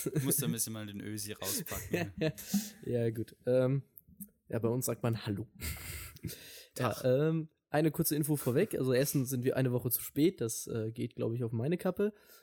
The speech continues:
Speaker 2: Äh, und, äh, zweitens, äh, ich entschuldige mich, ich bin etwas verschnupft. Wahrscheinlich hört man das raus.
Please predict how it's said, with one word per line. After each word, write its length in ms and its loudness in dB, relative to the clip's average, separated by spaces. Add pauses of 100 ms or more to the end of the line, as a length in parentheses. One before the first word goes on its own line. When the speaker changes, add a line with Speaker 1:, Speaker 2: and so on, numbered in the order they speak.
(160)
Speaker 2:
Äh, 240 4
und, 400 0
äh, 200 0
zweitens, 640 0
äh, 220 0
ich 100 -6
entschuldige 380 -2
mich, 200 -2
ich 160 -12
bin 200 -6
etwas 320 -6
verschnupft. 520 -6
Wahrscheinlich 580 -6
hört 140 -12
man 120 -6
das 260 -10
raus. 320 -8